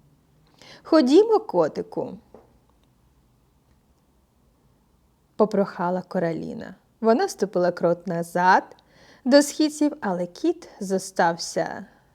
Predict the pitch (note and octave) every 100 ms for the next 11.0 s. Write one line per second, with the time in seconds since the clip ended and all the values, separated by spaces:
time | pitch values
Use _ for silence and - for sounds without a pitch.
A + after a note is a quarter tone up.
0 | _ - F#3 F3 E3+ E3 D3+ - - -
1 | _ _ _ _ _ A#3 D4+ E4 D4 C#4+
2 | - - - - C4+ C#4+ C4 C#4 - D#4+
3 | D#4 C#4 C4 C#4 F#4 - F3+ - - -
4 | - _ _ _ _ _ - A#3+ A#3 A#3
5 | A3 A3 A3 _ _ _ _ _ _ -
6 | A#3 - _ _ - - _ _ _ _
7 | _ _ _ _ _ _ - A3+ G3 C#4
8 | E4 - - - - E3+ _ G3 F3+ F#3+
9 | F#3 C4 - - G#3 A#3 - F#3 F#3 G#3
10 | D4 E4+ G3 E3 D3 - D#3+ - G#3 F#3+